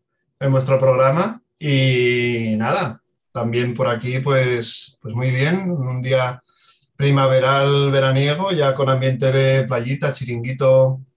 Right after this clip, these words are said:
aunque también por la noche hay que ponerse una rebequita a veces.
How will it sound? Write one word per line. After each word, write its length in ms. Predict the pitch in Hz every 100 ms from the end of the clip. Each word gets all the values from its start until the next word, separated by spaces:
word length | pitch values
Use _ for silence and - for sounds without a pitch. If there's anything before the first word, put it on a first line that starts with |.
| _ _ _ _ _ _ _ -
aunque 200 | 123 -
también 240 | 110 117 131
por 100 | 135
la 100 | 127
noche 360 | 135 160 165 - _ _ - - -
hay 100 | 117
que 60 | 127
ponerse 220 | 117 113
una 80 | 110
rebequita 320 | 110 107 104
a 60 | 98
veces. 420 | 76 - -